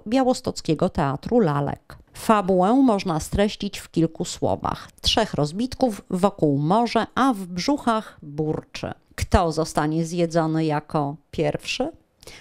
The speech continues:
Ta utrzymana w konwencji absurdu jednoaktówka Sławomira Mrożka posiada wszystko, czego wymagamy od inteligentnego, zabawnego teatru. Skrzący się błyskotliwymi puentami dialog, przewrotną filozofię,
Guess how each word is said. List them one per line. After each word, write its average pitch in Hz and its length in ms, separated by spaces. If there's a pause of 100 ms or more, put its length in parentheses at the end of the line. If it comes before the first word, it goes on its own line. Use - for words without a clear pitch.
(120)
Ta 185 340
utrzymana 175 580
w - 80
konwencji 160 600
absurdu 160 520
jednoaktówka 156 920
Sławomira 143 640
Mrożka 214 440
posiada 143 500
wszystko, - 640 (240)
czego 214 240
wymagamy 175 760
od 151 340
inteligentnego, 226 1040
zabawnego 165 680
teatru. 208 680
Skrzący - 800
się 165 300
błyskotliwymi 170 920
puentami 151 580
dialog, 202 600
przewrotną 180 720
filozofię, 226 840